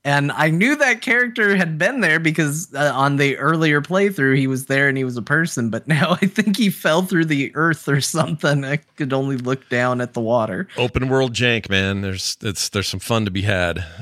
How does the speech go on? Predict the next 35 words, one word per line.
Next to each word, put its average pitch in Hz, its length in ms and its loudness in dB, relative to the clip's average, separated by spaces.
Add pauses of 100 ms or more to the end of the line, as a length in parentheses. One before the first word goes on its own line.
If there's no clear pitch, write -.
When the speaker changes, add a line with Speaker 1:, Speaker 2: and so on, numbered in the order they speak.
(140)
Speaker 2:
in 87 120 -4
it, 80 240 -8
even 90 220 -6
though 87 140 -2
this 87 140 -4
game's 80 260 -6
not 76 180 -10
technically 76 420 -10
an 73 80 -8
open 76 240 -10
world 76 220 -10
game, 69 240 -16
but 87 80 -10
it 85 80 -10
has 92 240 0
that 78 220 -2
feeling 78 400 -4
of 71 280 -10 (720)
there's 90 200 0
so 104 220 2
much 101 220 -2
going 107 220 -2
on 107 180 0
here. 117 240 -2
I'm 113 220 -2
surprised 131 640 0 (180)
any 247 340 0
of 165 60 4
these 123 240 -2
townspeople 117 640 -2
are 92 100 0
walking 95 380 0
normal. 92 480 -4 (380)
I'm 135 180 -2
surprised 117 640 -2